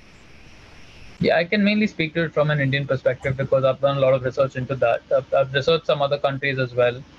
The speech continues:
like Nigeria. So we get into that. But as far as India is concerned, uh, what happened in two thousand six, two thousand seven is something I've referenced in this article as well. But, uh, the Gates Foundation stepped in with path. That's the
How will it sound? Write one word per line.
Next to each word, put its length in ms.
like 220
Nigeria. 720
So 140
we 120
get 160
into 180
that. 260
But 240
as 180
far 160
as 80
India 260
is 100
concerned, 600
uh, 220
what 180
happened 500
in 160
two 140
thousand 320
six, 180
two 100
thousand 380
seven 320
is 160
something 420
I've 160
referenced 440
in 80
this 160
article 420
as 100
well. 220
But, 320
uh, 240
the 80
Gates 240
Foundation 460
stepped 360
in 200
with 180
path. 380
That's 220
the 300